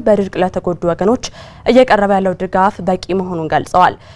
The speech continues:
በማዕከላዊ ጎንደር ዞን በድርቅ የተጠቁ ወገኖች የሚደረገው ድጋፍ ውስንነት እንዳለበት አብራርተው በቀጣይ ድጋፍ ይደርሳቸዋል ብለዋል።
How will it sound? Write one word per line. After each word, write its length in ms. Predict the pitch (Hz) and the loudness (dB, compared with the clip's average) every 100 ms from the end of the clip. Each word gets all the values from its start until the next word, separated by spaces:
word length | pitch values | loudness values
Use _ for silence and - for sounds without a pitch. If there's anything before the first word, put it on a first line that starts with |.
| - - | -18 2
በማዕከላዊ 760 | 240 233 170 214 220 196 196 | 2 4 2 2 0 0 0
ጎንደር 340 | 202 185 175 170 | -2 -2 -2 -2
ዞን 220 | 185 294 | 0 0
በድርቅ 300 | 311 202 190 - | 2 0 -2 -6
የተጠቁ 400 | 180 190 170 - | -6 -2 -2 0
ወገኖች 360 | 170 - - 262 - - - | -2 0 -2 -2 -10 -14 2
የሚደረገው 580 | 247 254 226 208 202 180 | 2 4 2 2 0 -2
ድጋፍ 300 | 190 214 233 | 0 -2 -2
ውስንነት 600 | 208 214 - 202 190 190 - | -4 -4 -2 -2 -2 -4 -4
እንዳለበት 640 | 190 185 170 165 160 165 | -2 -2 -2 -4 -4 -2
አብራርተው 480 | 160 - 160 - 247 - - - | -2 0 -2 0 -2 -2 -18 2
በቀጣይ 480 | 247 220 208 196 269 | 2 2 0 0 0
ድጋፍ 340 | 220 208 202 | -4 -2 -2
ይደርሳቸዋል 680 | 208 180 175 147 147 - 107 | -2 -4 -4 -8 -8 -8 -8
ብለዋል። 340 | 170 175 156 | -6 -4 -4